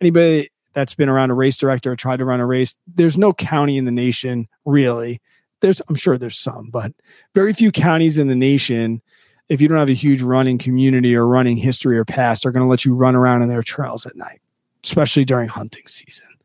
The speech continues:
Like, it's just not gonna happen. So you go from running in these trails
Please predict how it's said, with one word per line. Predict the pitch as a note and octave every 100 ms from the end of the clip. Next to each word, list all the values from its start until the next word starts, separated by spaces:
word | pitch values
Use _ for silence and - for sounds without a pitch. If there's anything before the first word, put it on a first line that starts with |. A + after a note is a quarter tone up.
| _ - - _
Like, | D3+ D3
it's | D3+
just | - D3+ C#3+
not | B2 -
gonna | - -
happen. | - - _ -
So | - E3 D3+ C#3+ - - _ _ _ _ _ _ _ _
you | F3+
go | E3 G#3+
from | G3 F3 E3+
running | E3+ E3
in | D#3
these | C#3
trails | - D3 D3 D3 D3 C3+